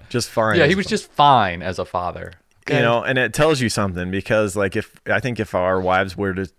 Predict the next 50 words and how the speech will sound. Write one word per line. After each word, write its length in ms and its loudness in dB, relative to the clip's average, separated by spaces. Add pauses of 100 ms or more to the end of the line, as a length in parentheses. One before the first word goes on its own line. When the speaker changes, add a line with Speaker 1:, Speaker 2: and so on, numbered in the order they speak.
(140)
Speaker 1:
you 80 -8
know, 300 -6
someone 260 -8
asked 380 -2
what 100 -18
kind 140 -2
of 80 -8
father 260 -2
we 160 -4
are, 180 0
it 100 -2
would 160 -6
be 160 -2
a 60 -2
lot 200 0
more 160 0
than 160 -6
just 180 -8
fine. 400 -4
It'd 100 -10
be 120 -6
like, 260 -6 (540)
Speaker 2:
Yeah, 220 0
Speaker 1:
you 40 -2
know. 60 -4
Speaker 2:
I 60 0
would 100 -2
hope 160 0
so. 340 -2 (260)
Speaker 1:
Exactly. 360 -2
Speaker 2:
I 40 4
would 100 -2
hope 40 -10
so. 240 -4 (240)
A 60 -14
little 200 0
more 260 -4
enthused, 560 -6
a 40 -10
little 180 -4
more 180 -2
elaborate, 540 0
Speaker 1:
Yeah. 300 -20
Speaker 2:
especially, 800 0
uh, 320 2
in 140 -6
a 60 -6
court. 360 -6 (480)
Speaker 1:
Yeah. 220 -4
Speaker 2:
<laughs> 60 -12